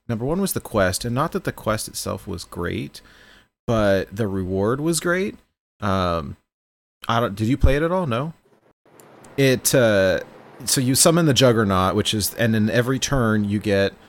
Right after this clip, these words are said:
a random pirate and two damage and a, a new weapon. And it was just infinite value. And not only could you play, like, there are so many bad pirates in Warrior, but they cost so cheap that you could just fill your deck with a bunch of terrible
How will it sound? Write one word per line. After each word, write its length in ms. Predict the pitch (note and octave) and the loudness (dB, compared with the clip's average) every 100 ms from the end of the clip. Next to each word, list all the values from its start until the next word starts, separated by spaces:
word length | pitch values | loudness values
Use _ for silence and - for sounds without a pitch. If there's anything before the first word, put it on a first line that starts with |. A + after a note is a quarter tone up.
| _ - | _ -6
a 60 | |
random 320 | G#2 A#2 C#3 | -2 0 -2
pirate 560 | C3 B2+ A2+ G#2+ G#2+ G#2 - - | -2 0 2 2 0 -4 -16 -4
and 260 | B2 C3 C3 | 0 0 0
two 180 | - D3 | -2 0
damage 560 | B2 G#2+ A2 G#2+ G2 - | 0 0 0 0 -4 -4
and 440 | A#2 A2+ A2 A2 | -4 -2 -2 -2
a, 220 | F#2 E2+ G#2 | -4 -8 -6
a 60 | G#2+ | -4
new 160 | G2+ G2+ | -2 0
weapon. 460 | F#2 - C#2+ A#2+ - _ _ _ | -2 -4 -10 -12 -16 _ _ _
And 100 | A2 | -4
it 60 | G#2+ | -2
was 100 | A2 | -2
just 140 | E3 | -4
infinite 420 | - A2+ B2 B2+ D#2 | -2 -4 -2 -4 -4
value. 500 | F2 D#2+ D#2+ C2 A#1+ - _ - | -4 -4 -4 -6 -12 -18 _ -10
And 240 | G2 F#2+ | -6 -4
not 120 | G2+ | -2
only 220 | A#2+ C#3+ C3+ | -2 -2 -4
could 160 | A2 | -4
you 60 | G#2 | -4
play, 160 | - F#2 | 0 0
like, 200 | A2+ - - - - | -2 -4 -20 -20 -20
there 100 | - | -4
are 40 | A#2+ | 0
so 180 | - C3+ | 0 0
many 280 | C#3+ D3 G#2 _ | -2 -4 -8 _
bad 440 | - F2+ F#2 A2+ G2 - | -4 0 -2 -4 -8 0
pirates 600 | - F2+ A#2+ C#3+ - - _ _ _ | 2 2 0 -2 -6 -6 _ _ _
in 380 | A2+ G2+ G2 F#2 | -4 -2 -2 -2
Warrior, 340 | F2+ G2+ C3+ | -2 0 -2
but 180 | C#3 A#2+ | -4 -6
they 80 | F#2+ | -6
cost 440 | - G#2 A2+ - | -4 -4 -4 -4
so 220 | - - G2 | -4 -2 -2
cheap 400 | - A#2+ D#3+ - | -4 -6 -8 -8
that 100 | - | -6
you 120 | G#2 | -4
could 160 | B2 | -6
just 180 | G#2 F#2 | -8 -10
fill 240 | - G#2+ A#2+ | -8 -6 -4
your 300 | A2 F#2 E2+ _ _ | -2 -2 -4 _ _
deck 280 | F#2 A2+ | -2 -2
with 120 | A2+ G2 | -4 -10
a 60 | |
bunch 240 | E2 F#2+ - | -8 -6 -6
of 100 | F#2 | -8
terrible 520 | F#2+ F#2+ G#2 G2 | -6 -6 -4 -6